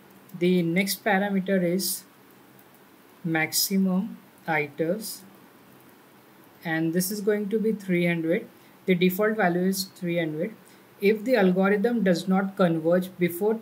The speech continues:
three hundred, so this parameter will stop the algorithm from further execution. And one more parameter we will pass here, n underscore init,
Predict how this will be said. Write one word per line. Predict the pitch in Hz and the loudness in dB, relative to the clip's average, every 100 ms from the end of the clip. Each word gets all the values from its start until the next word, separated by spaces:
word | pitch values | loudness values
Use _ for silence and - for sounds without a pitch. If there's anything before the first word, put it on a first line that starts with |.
| - - | -10 -10
three | 180 185 208 | -2 2 2
hundred, | 175 160 180 196 - - - | 2 0 -2 -4 -16 -20 -14
so | - 196 | -4 -2
this | 190 202 220 - - - - - | 2 2 2 0 -2 -6 -12 -2
parameter | 175 165 202 226 240 233 | 2 4 2 -2 -4 -2
will | 214 220 | 0 0
stop | - 185 170 175 | -2 0 0 2
the | 208 | 2
algorithm | 196 180 180 180 196 220 | 2 2 2 0 -2 -4
from | - 180 208 220 | -2 -2 -2 -2
further | 185 165 175 165 | 0 2 2 0
execution. | 151 151 156 147 - 196 - - - - - - - - - | -2 -6 -6 -6 -4 -4 -6 -12 -20 -20 -20 -20 -20 -20 -6
And | 160 156 156 156 160 - - - | -2 -2 -2 -4 -8 -12 -20 -10
one | 175 170 170 | -4 -2 -2
more | 180 226 | -2 -2
parameter | 226 196 190 190 185 208 262 - - - - - | 0 2 2 0 0 -4 -6 -12 -20 -20 -20 -6
we | 170 | -2
will | 170 175 | 0 0
pass | 175 170 185 - | 0 0 -2 -4
here, | 190 240 - - - - - - | -4 -6 -10 -20 -20 -20 -16 -4
n | 165 185 233 - - | -2 0 -2 -8 -12
underscore | 180 160 151 165 - - 170 165 185 - - | -8 -6 -4 -6 -8 -10 -4 -2 -4 -8 -12
init, | 160 151 170 | -10 -6 -6